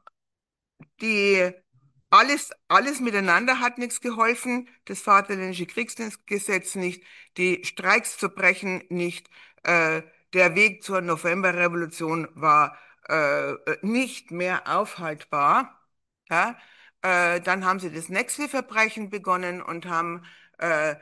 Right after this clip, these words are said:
Verhandlungen, das muss man sich echt mal vorstellen. Die Gewerkschaftsführung hat direkt Verhandlungen mit dem Monopolkapital gemacht. Das ist das, äh,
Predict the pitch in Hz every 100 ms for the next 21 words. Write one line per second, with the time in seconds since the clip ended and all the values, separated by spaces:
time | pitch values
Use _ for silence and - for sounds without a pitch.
0 | - - 175 165 196 254 233 214 208 196
1 | 220 226 208 214 - 240 - 285 269 277
2 | - 135 123 _ _ _ 240 226 233 262
3 | 277 302 285 - 277 269 226 202 - 392
4 | 359 359 - 214 220 294 294 277 262 254
5 | 269 254 247 233 262 277 208 175 160 135
6 | 135 135 123 - - _ _ _ _ _
7 | _ - 175 240 226 226 208 170 180 180
8 | 175 165